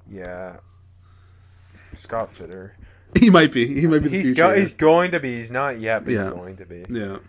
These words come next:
Speaker 1: Um, maybe it's Chris Greer, actually.
Speaker 2: That,
Speaker 1: Uh,
Speaker 2: that, that actually might be the answer, yeah.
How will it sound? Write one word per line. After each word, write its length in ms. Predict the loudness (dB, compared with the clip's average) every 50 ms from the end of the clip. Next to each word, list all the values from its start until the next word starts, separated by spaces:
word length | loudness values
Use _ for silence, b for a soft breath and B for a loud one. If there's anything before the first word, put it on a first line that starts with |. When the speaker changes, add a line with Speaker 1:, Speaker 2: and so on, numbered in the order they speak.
| _ _ _ _ _ -8 -4 -2 0 0 0 0 -2 -2 -4
Speaker 1:
Um, 240 | -6 -10 -14 -18 -20 _ _ _ _ _ _ _ _ _ _ _ _ _ _ _ -14 -10
maybe 180 | -6 -4 -4
it's 120 | -6 -6 -8
Chris 200 | -12 -14 -14 -14
Greer, 320 | -16 -16 -16 -16 -16 -18
actually. 260 | -20 -20 -20 -20 -20 -20 b b b b b b b b b -4
Speaker 2:
That, 40 |
Speaker 1:
Uh, 200 | 0 0 2 2 2 2 0
Speaker 2:
that, 100 | 0 -4
that 120 | -6 -6 -6
actually 180 | -6 -6 -6 -8
might 100 | -8 -10
be 60 | -10
the 180 | -12 -12 -12
answer, 340 | -14 -14 -14 -14 -14 -16 -16 -16 -16 -16 -16
yeah. 60 | -16